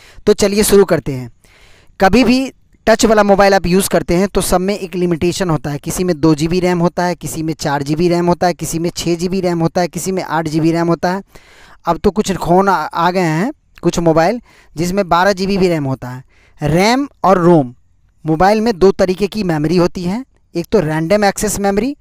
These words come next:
रीड ओनली मेमोरी। तो जो मेमोरी होती है रैम, जैसे बोलते हैं दो जी बी और सोलह जी बी, दो जी बी बत्तीस जी बी,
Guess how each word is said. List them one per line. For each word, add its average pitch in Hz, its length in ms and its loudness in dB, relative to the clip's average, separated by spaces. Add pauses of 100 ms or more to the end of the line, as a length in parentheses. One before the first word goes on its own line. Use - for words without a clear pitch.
(420)
रीड 196 300 2
ओनली 175 280 4
मेमोरी। 127 420 -6 (840)
तो 226 260 8 (200)
जो 180 220 4
मेमोरी 180 420 2
होती 170 300 2
है 185 220 -2 (340)
रैम, 175 400 -4 (240)
जैसे 151 220 -4
बोलते 170 300 0
हैं 196 120 -2
दो 170 160 6
जी 170 160 -2
बी 208 260 -6 (200)
और 170 160 2
सोलह 165 320 2
जी 147 140 -4
बी, 127 220 -8 (420)
दो 170 220 6
जी 180 160 0
बी 220 200 -2
बत्तीस 160 500 -4
जी 147 120 -4
बी, 131 220 -8